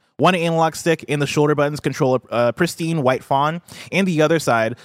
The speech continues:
uh, of the controller moves a, a Vanta, Va-, Vanta Black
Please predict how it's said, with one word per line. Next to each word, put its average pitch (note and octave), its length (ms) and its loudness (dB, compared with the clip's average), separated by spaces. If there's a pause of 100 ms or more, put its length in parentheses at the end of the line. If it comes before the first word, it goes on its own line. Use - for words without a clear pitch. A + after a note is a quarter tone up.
uh, - 60 2
of B2 220 4
the C3+ 60 -4
controller A#2+ 380 0
moves B2 380 -2 (140)
a, C#3+ 80 2 (160)
a C3 160 2
Vanta, E3+ 360 0 (160)
Va-, D#3 280 0
Vanta E3+ 420 0
Black A2+ 320 -2